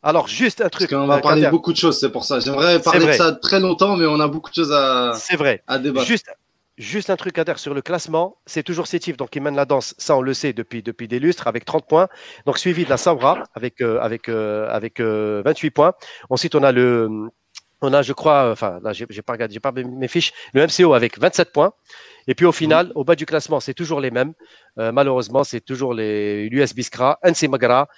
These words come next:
Speaker 1: G S M Skikda et Kaba Bosch Bouarerij qui, pour l'instant, sont des solides relégables. Voilà. Pour les coupes africaines,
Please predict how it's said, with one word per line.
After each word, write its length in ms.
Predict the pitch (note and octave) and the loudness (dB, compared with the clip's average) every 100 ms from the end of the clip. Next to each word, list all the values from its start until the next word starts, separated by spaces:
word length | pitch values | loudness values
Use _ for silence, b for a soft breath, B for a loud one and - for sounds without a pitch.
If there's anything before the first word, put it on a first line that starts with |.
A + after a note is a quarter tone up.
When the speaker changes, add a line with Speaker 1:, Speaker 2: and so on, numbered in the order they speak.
| b b | b b
Speaker 1:
G 140 | G#2+ E3 | -2 0
S 120 | E3 | 2
M 100 | C#3+ | 0
Skikda 540 | - B2 A2+ B2+ - - | -4 -6 0 2 0 -4
et 100 | C#3 | -2
Kaba 280 | D3+ C#3 C#3 | 0 2 0
Bosch 180 | C3 | -2
Bouarerij 540 | A#2+ C3 B2 C3+ D#3 - _ | -2 -4 -2 -2 -2 -6 _
qui, 120 | G3 | -8
pour 160 | D#3+ D3 | -4 -2
l'instant, 400 | B2+ - C#3+ D#3+ _ _ | -2 0 -2 -2 _ _
sont 320 | - C#3+ D#3 | 0 2 2
des 160 | C3 B2+ | 0 -4
solides 380 | - E3 F#3 - - | 0 0 0 -4 -2
relégables. 480 | F3 F3 A#2+ - _ | 0 2 0 -4 _
Voilà. 240 | A#2+ A#2+ - B B _ | 0 0 -2 B B _
Pour 120 | F3 | 2
les 100 | F3+ | 2
coupes 180 | A3+ G#3+ | 2 0
africaines, 460 | G3 F#3 F#3+ C3+ | 0 0 0 0